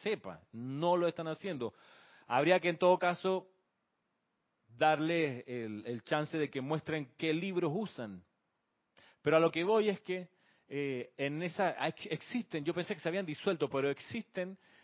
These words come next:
eh, grupos donde, por ejemplo, se premia al estudiante en, de la enseñanza de, lo, de los maestros ascendidos, suponiendo, se le premia con grados,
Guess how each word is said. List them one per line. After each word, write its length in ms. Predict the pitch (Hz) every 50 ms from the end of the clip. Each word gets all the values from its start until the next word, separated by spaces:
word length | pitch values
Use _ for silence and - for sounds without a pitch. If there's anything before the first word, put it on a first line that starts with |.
| _ _ _
eh, 200 | - 127 127 113 104
grupos 460 | 127 175 226 240 - 196 190 180 170 - -
donde, 640 | - 127 156 156 151 147 135 147 151 151 151 143 - _ _ _ _ _ _ _ _ _ _ _ _ _ _ _ _ _ _ _ _ _ _ _ _ _ _ _ _ _ _ _ _
por 160 | - 151 143
ejemplo, 680 | 143 131 - 196 196 185 - 180 185 190 196 180 - _ _ - - - -
se 120 | 165 156
premia 560 | 151 - 190 202 214 202 190 185 185 175 175 160
al 100 | 151 151
estudiante 800 | 143 - - 139 143 160 170 170 160 - 170 165 165 156 - _ _ _
en, 460 | - 139 139 135 135 135 135 135 127 113
de 80 | 107
la 100 | 110 110
enseñanza 380 | 107 - 131 139 156 151 170 156
de, 60 | 151
lo, 180 | 147 139 131 113
de 120 | 101 104
los 120 | 92 90
maestros 280 | 90 107 127 - 156 143
ascendidos, 320 | 123 123 123 147 156 147
suponiendo, 520 | - 131 107 113 117 123 127 143 170 160 - -
se 120 | - 135
le 80 | 123 120
premia 300 | 139 151 160 165 160 147
con 260 | - 131 127 127 123
grados, 500 | 117 143 147 147 147 147 151 165 160